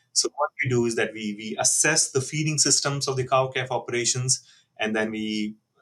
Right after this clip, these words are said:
figure out how much is the human edible component of the feeding system, and then how much is the human edible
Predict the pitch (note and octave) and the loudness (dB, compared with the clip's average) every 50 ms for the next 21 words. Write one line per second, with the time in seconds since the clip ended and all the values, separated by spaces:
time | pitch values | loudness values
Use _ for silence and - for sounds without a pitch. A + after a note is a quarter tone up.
0 | _ - - - C3+ B2 C#3 C3 B2+ B2 B2+ B2 A#2+ - - - C#3 D3 D3+ D3 | _ -6 0 2 4 4 6 6 6 6 4 4 0 -2 -2 0 2 2 2 0
1 | C3+ - A#2 A2 G#2+ G#2 - C3 C3+ D3+ D#3 D#3 D3 - C3 C3 D3+ D3+ D#3+ E3+ | -2 -2 -4 -4 -6 -2 0 2 4 4 2 2 0 0 0 0 2 2 2 2
2 | E3+ - D#3+ D#3+ D3+ - E3+ E3 F3 E3+ F3 E3+ E3 E3+ - - F3+ E3+ F3+ F3 | 2 2 -2 -4 -2 -2 -4 -4 -4 -4 -4 -6 -6 -8 -8 -6 -6 -4 -2 0
3 | - F#3+ F3+ - G3+ G#3 A3+ - _ _ _ _ _ _ _ _ _ _ _ _ | 0 2 0 0 0 -4 -8 -10 _ _ _ _ _ _ _ _ _ _ _ _
4 | _ - - - - A#2 A#2 B2 A#2 A#2 - C#3+ D3+ D#3 D#3 C#3 - C3 B2+ A#2 | _ -12 -10 -6 -4 -2 0 0 -2 -2 -2 0 0 2 2 0 0 -2 -2 -2
5 | B2 C3 C3 C#3 C3 B2+ B2 B2 B2 C3 B2+ B2 B2 | 0 0 0 0 0 0 -2 -2 -2 -2 -2 -2 -4